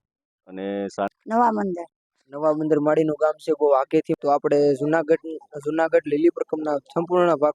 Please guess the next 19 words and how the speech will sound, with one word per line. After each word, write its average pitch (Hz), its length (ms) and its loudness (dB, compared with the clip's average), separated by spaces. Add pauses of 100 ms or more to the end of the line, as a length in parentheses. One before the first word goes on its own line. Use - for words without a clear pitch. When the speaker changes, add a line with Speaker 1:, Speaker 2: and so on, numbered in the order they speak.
Speaker 3:
પૂરા 175 180 4
થઈ 160 160 -6
ગયા 143 160 -2
અને 139 140 -6
આપણે 139 260 0
આજે 139 300 2
બોરદેવીનો 160 1160 -2
વ્લોગ 147 300 2
બનાવવાનો 175 380 0
છે. 143 160 -4 (120)
તો 135 60 -2
અહીંથી 139 440 -2
આપણે 151 240 0 (420)
અમારા 151 360 2 (180)
સાથી 156 220 0
મિત્રો 151 260 -2
પાંચે 156 340 -2
પાંચ 151 260 -2
અમે 151 160 -4